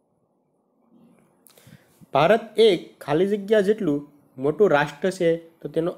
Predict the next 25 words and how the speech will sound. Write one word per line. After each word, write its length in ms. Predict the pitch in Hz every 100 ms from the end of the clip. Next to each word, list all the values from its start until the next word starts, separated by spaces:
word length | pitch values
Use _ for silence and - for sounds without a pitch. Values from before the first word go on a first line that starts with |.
| _
આન્સર 340 | 143 147 151 185
હશે 160 | 202 - 147
ઉપખંડ. 640 | 156 196 - - 135 117 - _ _ _
તો 100 | 135
કે 120 | 156
ભારત 560 | 151 131 147 175 - -
એક 280 | 185 147 - _ -
ઉપખંડ 580 | 165 - - 214 214 202
જેટલું 480 | 180 196 135 - - _ _
મોટું 300 | 127 139 190
રાષ્ટ્ર 400 | 147 143 180 - -
છે. 240 | 123 - _ _ _ _ _ _ _
ભારતના 540 | 131 156 214 233 233 -
ઉત્તર 380 | 170 - - 240
ભાગના 580 | 202 208 220 220 220 220 -
ગામનો 460 | 147 147 175 196
વડો 340 | 196 202 131 - - _ -
શું 160 | 190 220
કહેવાતો? 640 | 226 220 214 208 170 165 165 - _ _
તો 80 | 165
તેનો 240 | 165 170
આન્સર 440 | - 139 139 170 202
હશે 220 | 208 113 - _ _ -
ગ્રામ 460 | 143 147 180 262 - _
ભોજક. 280 | 151 131